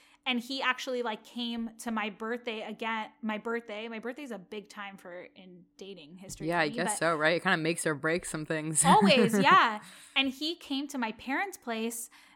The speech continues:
Speaker 1: um, and it was, like, really nice to see, like, how he, like, walked up to my brother when he first came and, like, introduced himself. And he was so confident, and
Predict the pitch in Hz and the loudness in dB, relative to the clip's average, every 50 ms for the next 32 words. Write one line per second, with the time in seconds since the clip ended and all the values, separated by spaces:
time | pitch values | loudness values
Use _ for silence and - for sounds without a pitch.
0 | _ _ - 262 240 226 226 220 220 220 220 214 214 214 214 202 - _ _ _ | _ _ 2 4 4 4 2 0 -2 -4 -6 -8 -8 -10 -10 -12 -14 _ _ _
1 | _ - 294 302 311 285 285 262 247 226 214 214 247 302 330 359 330 262 220 220 | _ 2 2 4 2 0 0 0 -2 -2 -2 -2 0 0 0 0 0 0 0 0
2 | 220 262 277 - - - 226 - - - 233 247 302 302 262 220 214 - - - | -2 -2 -4 -6 -8 -8 -6 -6 -6 -4 -4 -4 -2 -2 -2 -4 -4 -6 -2 2
3 | 254 254 254 240 254 240 226 214 214 - 190 202 214 220 226 - - 285 269 277 | 2 2 2 0 -4 -6 -6 -6 -8 -8 -6 -4 -4 -4 -4 -4 -6 -8 -6 -6
4 | - 294 294 294 247 262 311 359 359 311 254 233 214 226 226 226 226 220 226 220 | -4 -4 -4 -2 -2 0 0 0 2 0 0 0 -2 -2 -4 -4 -4 -6 -6 -8
5 | 214 208 - - - 214 208 202 208 208 - - 254 233 220 220 220 220 226 226 | -10 -10 -12 -14 -14 -14 -14 -14 -16 -16 -14 -8 -6 -4 -2 -2 -2 -4 -4 -6
6 | 262 247 - 277 269 262 262 254 247 233 247 226 233 233 240 240 226 - - 302 | -8 -6 -6 -6 -8 -6 -6 -8 -6 -4 -4 -4 -2 -4 -4 -6 -4 -2 -2 -2
7 | - - - - 247 247 226 - 247 254 247 247 240 - 247 247 226 220 | -2 -2 -2 -2 -2 -2 -2 -4 -4 -2 -2 -4 -4 -6 -8 -6 -6 -6